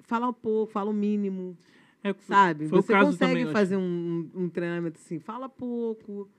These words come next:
Speaker 1: né? Porque teve uma situação quando o revezamento com o bastão caiu, e aí foram estendendo a entrevista, e aí uma atleta pegou, soltou tudo. E aí rolou, e
Speaker 2: Não
Speaker 1: aí
Speaker 2: treinamos,
Speaker 1: rolou
Speaker 2: não sei
Speaker 1: confusão.
Speaker 2: o quê, não sei o que
Speaker 1: É,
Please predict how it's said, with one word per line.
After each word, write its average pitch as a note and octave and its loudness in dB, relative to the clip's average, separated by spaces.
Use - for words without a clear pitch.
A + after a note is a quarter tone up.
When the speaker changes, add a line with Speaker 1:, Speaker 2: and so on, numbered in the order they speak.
Speaker 1:
né? E3+ -10
Porque E3+ -8
teve G3+ -4
uma F#3+ -8
situação D#3 -10
quando D#3 -4
o - -6
revezamento C#3+ -8
com C3+ -14
o B2+ -14
bastão C3+ -12
caiu, C3 -8
e B2+ -10
aí C3+ -8
foram D3+ -6
estendendo D#3 -6
a D#3 -6
entrevista, D#3+ -6
e G#3 -8
aí G3 -4
uma A3 -6
atleta G3 -12
pegou, G3+ -6
soltou B3+ -8
tudo. G3 0
E - -10
aí D#3+ -4
rolou, B3 -12
e D#4+ -4
Speaker 2:
Não C#4+ 6
Speaker 1:
aí C#4 4
Speaker 2:
treinamos, C#4 4
Speaker 1:
rolou B3+ 0
Speaker 2:
não G#3 -2
sei F#3+ -2
Speaker 1:
confusão. F3+ -4
Speaker 2:
o - -8
quê, - -8
não - -
sei B3+ -8
o A#3+ -8
que A3+ -4
Speaker 1:
É, B3 2